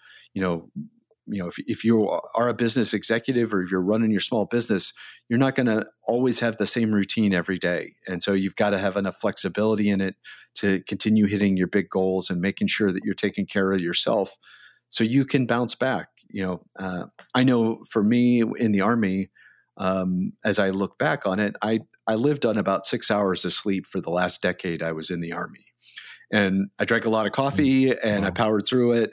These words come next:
Speaker 1: and, uh, did a lot
Speaker 2: Yeah.
Speaker 1: of that. But I, I, looking back on it now, I know that I was, uh, a little testy, uh, during meetings when I was tired and folks were expecting me to lead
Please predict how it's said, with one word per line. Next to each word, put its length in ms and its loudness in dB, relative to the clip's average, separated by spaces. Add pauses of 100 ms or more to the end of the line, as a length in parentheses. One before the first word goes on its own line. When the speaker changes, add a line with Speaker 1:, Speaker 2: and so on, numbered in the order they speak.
(100)
Speaker 1:
and, 540 2
uh, 540 0 (100)
did 140 0
a 40 2
lot 340 0 (120)
Speaker 2:
Yeah. 60 -4
Speaker 1:
of 100 -4
that. 320 -2
But 120 -2
I, 40 2 (460)
I, 80 -18 (400)
looking 400 2
back 260 0
on 160 0
it 160 -2
now, 400 0
I 140 -2
know 500 2 (340)
that 220 0 (380)
I 180 2
was, 540 2
uh, 580 -2 (220)
a 100 -2
little 280 2
testy, 680 2 (360)
uh, 320 0
during 440 2
meetings 680 4 (100)
when 180 0
I 160 2
was 220 2
tired 480 -2 (500)
and 600 -2
folks 300 0
were 100 0
expecting 520 -2
me 280 2
to 240 -4
lead 460 2